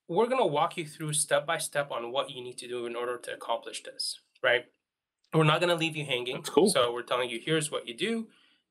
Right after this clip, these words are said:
Speaker 1: This is the sandbox. Step one, do this. Next, we're gonna explore how to do this. Here's how you access it.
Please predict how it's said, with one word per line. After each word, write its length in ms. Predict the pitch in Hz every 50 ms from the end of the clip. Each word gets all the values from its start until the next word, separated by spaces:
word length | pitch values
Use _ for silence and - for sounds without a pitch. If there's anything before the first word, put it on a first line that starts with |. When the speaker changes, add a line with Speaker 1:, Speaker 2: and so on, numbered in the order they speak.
| _ _
Speaker 1:
This 180 | - 147 - -
is 160 | 117 - -
the 60 | -
sandbox. 840 | - - - 170 180 175 170 170 165 165 160 156 160 - - - - - _ _ _ _ _ _ _ _ _ _
Step 400 | _ - - - 165 151 151 -
one, 440 | - 151 165 175 170 175 170 151 - - _ _
do 160 | - 135 123 120
this. 640 | 143 151 165 165 175 - - - - - - - _ _ _ _ _ _ _ _ _ -
Next, 460 | 151 170 165 160 - - - - - _ _ _
we're 80 | 135 127
gonna 140 | 135 131 127
explore 380 | 123 - - - - 135 139
how 120 | 143 139 127
to 100 | 120 117
do 180 | 120 120 117
this. 420 | 113 117 - - - - - - - -
Here's 240 | 147 139 139 127 -
how 140 | - 127 120
you 120 | 113 110 - -
access 400 | - - - - 165 156 - -
it. 260 | 175 165 165 156 -